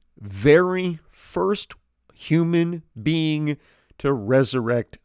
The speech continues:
permanently. So that makes him the firstborn from the dead. And Paul says that in everything he might be preeminent. So he is the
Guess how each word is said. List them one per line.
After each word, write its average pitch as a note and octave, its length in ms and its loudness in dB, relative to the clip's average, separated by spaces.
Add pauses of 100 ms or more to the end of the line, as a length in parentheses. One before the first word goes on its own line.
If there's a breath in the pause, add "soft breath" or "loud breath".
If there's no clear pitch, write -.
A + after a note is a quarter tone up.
(180)
permanently. G#2 880 -4 (920)
So F2+ 160 -8
that A#2+ 180 -2
makes D3+ 220 -4
him C3 160 -6
the G#2+ 100 -4
firstborn C3+ 720 -4
from C#3 160 -8
the C3 80 -4
dead. F#2 400 -8 (880 soft breath)
And G2+ 380 -10
Paul A#2+ 240 0
says A#2+ 420 -2 (160)
that A2+ 300 0
in A#2+ 240 -2 (160)
everything C3+ 680 0
he B2 280 -4
might A#2 460 -4
be A2+ 220 -4
preeminent. G#2 920 -8 (260)
So G#2 220 -4
he C#3 460 -6
is B2+ 420 0
the A#2 440 -4